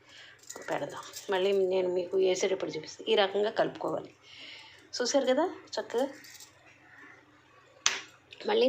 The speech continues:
నేను మీకు చూపిస్తాను ఆమ్లెట్ వేసేటప్పుడు. చూసారండి, రెండు నిమిషాల్లో చక్కగా నానిపోయింది. ఇందాక మనం జీలకర్ర యాడ్ చేస్తాం, కొంచెం మర్చిపోయాను. ఇదిగోండి, జీలకర్ర వేయాలి. జీలకర్ర లేకపోతే టేస్ట్ ఉండదు కదా,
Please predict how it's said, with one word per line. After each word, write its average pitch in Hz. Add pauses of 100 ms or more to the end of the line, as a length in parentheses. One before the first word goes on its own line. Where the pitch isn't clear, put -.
నేను 214
మీకు 175
చూపిస్తాను -
ఆమ్లెట్ 156
వేసేటప్పుడు. - (1000)
చూసారండి, 277 (140)
రెండు 220
నిమిషాల్లో 240 (120)
చక్కగా 214 (100)
నానిపోయింది. 202 (580)
ఇందాక 233 (100)
మనం 202 (200)
జీలకర్ర 202 (180)
యాడ్ 180
చేస్తాం, 226 (680)
కొంచెం 202
మర్చిపోయాను. 185 (120)
ఇదిగోండి, 196 (400)
జీలకర్ర 214
వేయాలి. 156 (260)
జీలకర్ర 220
లేకపోతే 220 (100)
టేస్ట్ 220
ఉండదు 226
కదా, 233